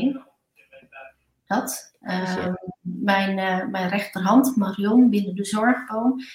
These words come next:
Speaker 1: is een prachtig mens. Eh, heeft heel veel kennis, eh, eh, in huis, zowel op zakelijk vlak ehm, als op persoonlijk vlak.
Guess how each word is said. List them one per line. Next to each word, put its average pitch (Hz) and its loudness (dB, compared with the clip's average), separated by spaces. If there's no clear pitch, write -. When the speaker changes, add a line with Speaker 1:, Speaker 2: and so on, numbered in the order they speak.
Speaker 1:
is - -18
een 180 -10
prachtig 285 2
mens. 226 0
Eh, 190 -8
heeft 202 -4
heel 254 8
veel 262 0
kennis, 214 -4
eh, 202 -6
eh, 202 -6
in 208 2
huis, 196 -2
zowel 190 -2
op - -6
zakelijk 196 -6
vlak 180 -4
ehm, 175 -4
als 196 -2
op - -16
persoonlijk 254 2
vlak. - -2